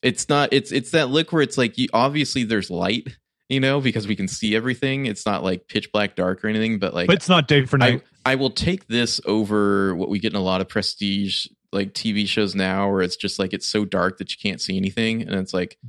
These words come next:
Speaker 1: I'm sure this looks great on your monitor, but it doesn't look really good on my T V trying to watch it.
Speaker 2: The only really good day for night that I've seen is there are some shots in Knives Out, which are clearly, like, digitally night timed.
Speaker 1: Mm-hmm, mm-hmm.
Speaker 2: Um,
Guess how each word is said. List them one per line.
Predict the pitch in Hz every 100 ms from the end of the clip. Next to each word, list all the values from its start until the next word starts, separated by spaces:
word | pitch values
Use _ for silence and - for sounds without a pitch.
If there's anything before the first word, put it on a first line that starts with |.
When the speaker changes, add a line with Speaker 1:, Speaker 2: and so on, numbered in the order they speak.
| - -
Speaker 1:
I'm | 98
sure | 113
this | 101 107
looks | 101
great | - 95 98
on | 98
your | 92
monitor, | 90 82 90 104 107
but | 113 104
it | 92
doesn't | 98 92
look | 92 95
really | 98 95
good | 92 95 95 107 - _ -
on | 98
my | 92
T | - 101
V | 95 98 107
trying | - 98
to | 95
watch | 92 95
it. | 113 110 - _ _ _ _ _ _ _
Speaker 2:
The | 190
only | 240 339 294
really | 226
good | 180 165
day | 139 139
for | 139
night | 127
that | 120
I've | 117
seen | - - 127 113
is | 104 - -
there | 123
are | 127
some | 127 120
shots | - 117 107
in | 113
Knives | 104 101 104
Out, | 98 95 _ _ _ _ _ -
which | 107 117
are |
clearly, | - 131 110 104
like, | 92 92 -
digitally | 113 101 110 113 113 - _ _ _ _ _ _
night | 110 104 127
timed. | 127 131 139
Speaker 1:
Mm-hmm, | - 113 98 87 -
mm-hmm. | 107
Speaker 2:
Um, | 92 98